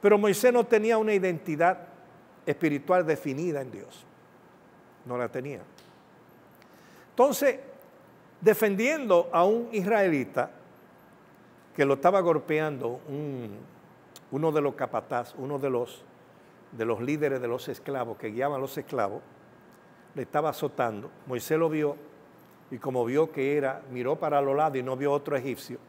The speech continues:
lo mató al egipcio por estar golpeando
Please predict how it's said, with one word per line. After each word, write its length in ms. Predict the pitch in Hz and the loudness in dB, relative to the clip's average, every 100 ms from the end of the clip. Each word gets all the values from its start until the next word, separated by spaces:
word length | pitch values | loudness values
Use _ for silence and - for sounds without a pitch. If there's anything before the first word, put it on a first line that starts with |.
| - | -16
lo 180 | 120 123 | -6 -6
mató 380 | 113 104 - 120 - - - - - - - - - - - - - | -6 -8 -10 -12 -14 -20 -20 -20 -20 -20 -20 -20 -20 -20 -20 -20 -10
al 140 | 123 117 | -4 -2
egipcio 460 | 113 131 - 104 92 - - - - | -2 -4 -8 -14 -16 -20 -20 -20 -8
por 120 | 120 | -6
estar 200 | - 135 | 0 0
golpeando 640 | 131 127 131 123 123 120 | 0 -2 -2 -2 -4 -8